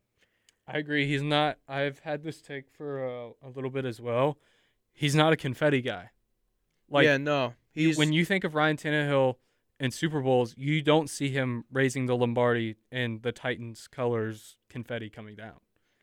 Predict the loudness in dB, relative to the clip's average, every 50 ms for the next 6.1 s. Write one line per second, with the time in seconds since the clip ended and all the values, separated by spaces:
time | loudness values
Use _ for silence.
0 | _ -10 -4 -4 -2 -2 -2 -2 0 0 0 0 0 0 2 2 0 0 0 0
1 | 2 2 0 0 0 -2 -4 -4 -4 -6 -10 -14 -16 -16 -8 -2 2 4 4 6
2 | 4 2 0 -2 -4 -2 0 2 2 2 2 0 0 -2 -2 -2 -4 -10 -10 -10
3 | -10 -14 -14 -6 -2 -2 -2 -2 -4 -10 -12 -10 -10 -10 -8 -6 -2 2 2 2
4 | 2 0 -2 -6 -12 -10 -10 -10 -10 -10 -12 -16 -10 -10 -8 -8 -8 -10 -12 -12
5 | -12 -12 -12 -14 -4 0 0 2 2 0 -2 0 2 6 6 8 8 6 4 2
6 | -2